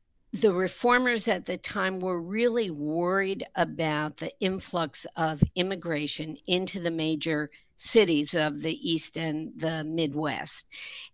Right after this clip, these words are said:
And these immigrants were very different than the white settlers who had come before. They were different in their dress, in their language, in their customs.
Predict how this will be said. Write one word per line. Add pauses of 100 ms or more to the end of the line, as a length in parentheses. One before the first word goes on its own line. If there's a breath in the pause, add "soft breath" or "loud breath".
(140)
And
these
immigrants
were
very
different
than
the
white
settlers
who
had
come
before.
They
were
different
in
their (960 loud breath)
dress,
in
their
language,
in
their
customs.